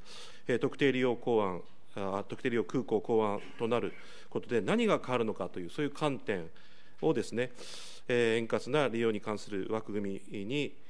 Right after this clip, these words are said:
えー、まあ、米軍が参加することは、あ、そういう枠組みに米軍が参加することはない旨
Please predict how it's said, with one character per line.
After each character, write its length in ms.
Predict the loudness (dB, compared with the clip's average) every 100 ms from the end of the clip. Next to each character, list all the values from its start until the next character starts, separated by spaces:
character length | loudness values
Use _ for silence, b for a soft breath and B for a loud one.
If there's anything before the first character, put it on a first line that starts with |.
| b b b b -4
え 440 | 0 2 2 0 0
ー、 20 |
ま 80 | 2
あ、 20 |
米 180 | 4 4
軍 140 | 2
が 80 | 0
参 200 | 0 -2
加 100 | -2
す 100 | -2
る 60 | -2
こ 100 | -2
と 140 | 2
は、 180 | 2 2 0 b b b -4
あ、 120 | -4 -4
そ 140 | -2 0
う 40 |
い 120 | 0 -2
う 120 | -2
枠 220 | -2 0 0
組 120 | 0
み 60 | 0
に 80 |
米 180 | 4 4
軍 140 | 4 0
が 60 |
参 140 | 0 -2
加 80 |
す 80 | -2
る 60 | -4
こ 80 | -2
と 60 |
は 80 | 0
な 120 | 2
い 40 | 2
旨 240 | 0 -6